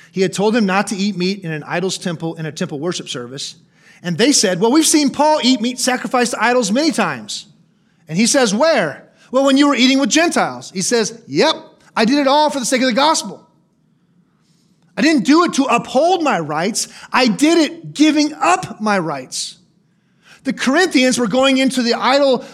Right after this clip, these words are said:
the idols' temples and eating the meat sacrificed there to encourage their rights, to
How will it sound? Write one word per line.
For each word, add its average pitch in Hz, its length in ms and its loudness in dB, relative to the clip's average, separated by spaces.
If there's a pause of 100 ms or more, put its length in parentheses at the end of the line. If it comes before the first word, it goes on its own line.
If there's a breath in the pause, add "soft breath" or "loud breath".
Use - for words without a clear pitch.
the 180 100 -4
idols' 262 600 2
temples 294 480 -2
and 196 100 -6
eating 269 240 2
the 247 80 0
meat 254 140 0
sacrificed 247 520 -2
there 254 220 0 (240 loud breath)
to 294 220 4
encourage 294 680 0
their 240 160 2
rights, 170 360 -4
to 254 200 0